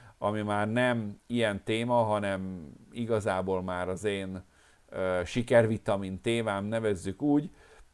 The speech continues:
azoknál, még ez is mind autós téma érdekes módon, azoknál organikusan általában ilyen kettő-háromezer megtekintés, ö, szokott lenni,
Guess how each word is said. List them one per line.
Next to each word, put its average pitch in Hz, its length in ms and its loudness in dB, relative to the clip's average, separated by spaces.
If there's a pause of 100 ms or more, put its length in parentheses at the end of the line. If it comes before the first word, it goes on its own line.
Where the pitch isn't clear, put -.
(160)
azoknál, 120 800 2 (160)
még - 140 -14
ez 110 120 -8
is - 140 -16
mind 80 220 -12
autós 80 520 -8
téma 80 340 -12
érdekes 76 520 -12
módon, - 760 -12 (2250)
azoknál 156 440 2
organikusan 127 1000 2
általában 120 920 2
ilyen 95 580 -2
kettő-háromezer 101 1500 2 (380)
megtekintés, 101 1120 0
ö, 95 340 0
szokott 101 380 -4
lenni, 147 460 0